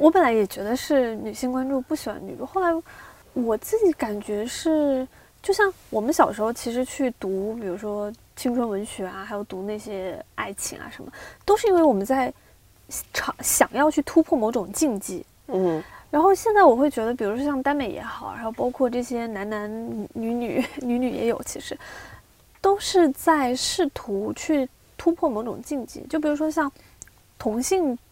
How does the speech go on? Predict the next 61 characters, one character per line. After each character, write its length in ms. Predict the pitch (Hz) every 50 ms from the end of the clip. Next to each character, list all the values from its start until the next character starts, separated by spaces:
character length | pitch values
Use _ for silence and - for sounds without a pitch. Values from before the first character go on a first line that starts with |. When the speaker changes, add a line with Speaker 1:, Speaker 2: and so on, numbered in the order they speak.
| _ _ _ -
Speaker 1:
之 120 | - -
爱 200 | - 262 247 214
这 160 | 208 - 247
种 240 | 220 - 73 - - - - - - - - _
概 160 | - 285 254
念， 160 | 220 214 214 208
其 160 | - - 233
实 160 | - 294 294
是 180 | - - 330 285 _ _ - - -
我 220 | - 233 220 202
自 140 | 202 - 320
己 80 | 285 233
的 80 | 226
感 180 | - 185 175 143
觉 100 | - 110
啊， 140 | - - 247
是 160 | - - 254 226 - -
我 100 | - 214
理 160 | 190 196 220
解 160 | 240 254 214
是， 220 | 226 233 - 254 233
比 100 | - -
如 120 | - 202
说 260 | 226 226 226 226 233 -
可 120 | - 202
能 120 | 202 220 220
我 120 | 202 196
上 340 | - - 262 247 247 254 262
大 140 | - 285 269
学 100 | 247 247
之 120 | 247 294
后 260 | 285 - 330 294 285 - - - - - - - - _ -
才 240 | - - - - 247
开 180 | - 302 320
始 100 | 302 269 233
更 260 | - - 320 302 285
多 180 | - 311 320 330
的 120 | 311 277
接 280 | - - - 339 339 370
触 220 | - - - 247
到， 180 | - 214 185 - 247
就 100 | - 233
是 140 | 233 240 247
大 180 | - 277 254
家 160 | 240 262 247 247
也 140 | 214 214 226 226 131
能 160 | 202 202 226
够 120 | 277 277 269
去 180 | - - - 269
试 320 | - - - - - 392 339
着 140 | 262 214
去 160 | 208 - 226 208
理 160 | 196 202 214
解 180 | - - - - - - - - - _ _
同 220 | - - 208 208 214
性 260 | 240 277 269 240 226
之 140 | 220 - 226
爱 240 | 233 247 220 202 208
是 160 | - - 220
一 100 | 214 202
种 340 | 214 190 - - - -